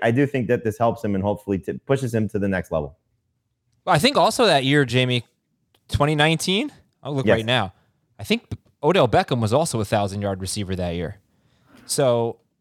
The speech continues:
Speaker 2: I know Baker
Speaker 1: Oh.
Speaker 2: Mayfield ha-, at one point has given us two thousand yard receivers. And D J Moore is going to, you would think, dominate targets more than, yeah. So he had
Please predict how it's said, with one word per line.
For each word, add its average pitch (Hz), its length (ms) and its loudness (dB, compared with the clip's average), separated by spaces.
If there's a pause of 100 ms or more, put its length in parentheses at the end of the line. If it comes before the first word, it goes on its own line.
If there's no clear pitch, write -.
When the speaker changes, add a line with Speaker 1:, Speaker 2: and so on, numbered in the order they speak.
(100)
Speaker 2:
I 127 80 0
know 208 180 0
Baker 156 300 -2
Speaker 1:
Oh. 156 40 2
Speaker 2:
Mayfield 131 420 -2
ha-, 117 100 -2
at 123 240 -2
one 160 160 0
point 151 220 -2
has 120 120 -6
given 135 180 0
us 117 160 -2
two 160 440 0
thousand 135 420 2
yard 120 200 2
receivers. 214 440 -4
And 123 140 -12
D 180 120 -2
J 196 200 2
Moore 123 420 4 (460)
is 117 160 -4
going 131 320 2
to, 120 560 -2 (340)
you 139 120 -4
would 147 120 0
think, 156 320 0
dominate 135 680 2 (360)
targets 147 840 0 (480)
more 135 320 4
than, 123 220 -2
yeah. 123 280 2
So 147 260 0
he 147 140 0
had 135 280 0